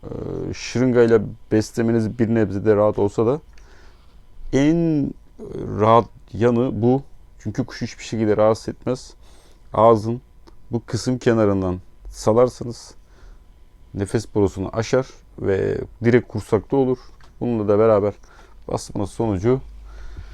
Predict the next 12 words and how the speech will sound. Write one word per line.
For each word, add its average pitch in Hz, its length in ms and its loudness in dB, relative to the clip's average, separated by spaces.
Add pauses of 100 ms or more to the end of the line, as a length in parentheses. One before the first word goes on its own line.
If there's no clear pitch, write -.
(1500)
işlev 127 420 0 (920)
bitmiş - 680 -4
olur. 120 300 0 (200)
Size 113 320 0
de 117 160 0 (140)
onu 117 260 -2
da 101 80 2
göstereyim 92 500 -2 (100)
hemen 95 320 -6 (180)
elimdeyken 92 640 -4
kuş. - 360 -8 (720)
Şöyle. 110 360 2